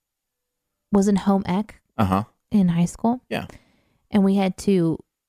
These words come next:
Speaker 1: create a pillow.
Speaker 2: Of course. Yeah, that's a classic home ec project.
Speaker 1: I named mine Bertha.
Speaker 2: <laughs>
Speaker 1: So I have fond memories of that name. That was a super comfortable pillow, but something happened. I realized that I was missing a pin.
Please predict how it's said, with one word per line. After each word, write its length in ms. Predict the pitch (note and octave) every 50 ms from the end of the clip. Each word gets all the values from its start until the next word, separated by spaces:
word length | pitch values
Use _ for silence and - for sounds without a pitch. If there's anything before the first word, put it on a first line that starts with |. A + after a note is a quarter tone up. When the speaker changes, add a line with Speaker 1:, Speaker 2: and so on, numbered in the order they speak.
| _ _
Speaker 1:
create 800 | - - - F#3 F#3 F3 E3 E3 E3+ E3+ F#3+ - - - - - _ _ _ _ _ -
a 380 | F#3 F#3 F3+ F3 E3+ E3+ E3+ F3+ _ _ _
pillow. 440 | - B3+ B3+ G3+ - - - - _ _ _ _ _ _ _ _ _ _ _ _ _ _ _ -
Speaker 2:
Of 120 | D#3 -
course. 260 | - F4+ F3+ - - -
Yeah, 140 | D#3+ G#2+
that's 160 | G2+ A2 - -
a 40 | -
classic 340 | - - C3 B2 - A#2+ -
home 160 | A2+ A2 G2+ G2
ec 120 | - _
project. 540 | - G2 F2+ F2+ - D#2+ A#1+ - _ - _ _ _ _ _ _ _ - _ _ -
Speaker 1:
I 100 | A#3 A#3
named 280 | A#3 A#3 A#3+ A#3+ G#3+
mine 220 | G#3 G#3+ G3 F3+ F3
Bertha. 420 | - F3 F3 F3+ - - D3+ D#3 -
Speaker 2:
<laughs> 680 | F3+ - - G#3+ - A#3 A3 - G#3+ - - A3+ - - G#3 - A#3 - _ - G#3+ _ - - _ - - _ - - _ _ - _ _ -
Speaker 1:
So 80 | - F#3+
I 40 |
have 140 | F3+ F3+ F#3
fond 380 | - - G#3 F#3+ F#3 F#3+ G3 - F#3+
memories 420 | E3+ F3 E3+ E3 D3 - F3 -
of 100 | E3+ E3
that 200 | E3 E3 D#3 -
name. 180 | - C3+ B2+ D#3
That 60 | F#3+
was 140 | G#3+ A3 G3+
a 20 |
super 340 | F3+ - - - A#3+ - G#3
comfortable 380 | - - - G#3 - A3+ G3+ F3
pillow, 240 | - - G#3 G3+ F#3
but 140 | F3+ -
something 260 | - - G#3 G#3 G3 F#3
happened. 400 | E3+ F#3 F3+ F#3 - E3+ E3+ D#3
I 60 | D3+
realized 400 | E3 E3 E3+ E3+ F3 E3+ F3 -
that 80 | E3+
I 20 | E3+
was 160 | E3 E3 -
missing 400 | E3+ E3+ F3 E3+ - - F#3 F3
a 80 | D#3 -
pin. 480 | - - - E3+ E3 E3+ F3+ G#3 G3+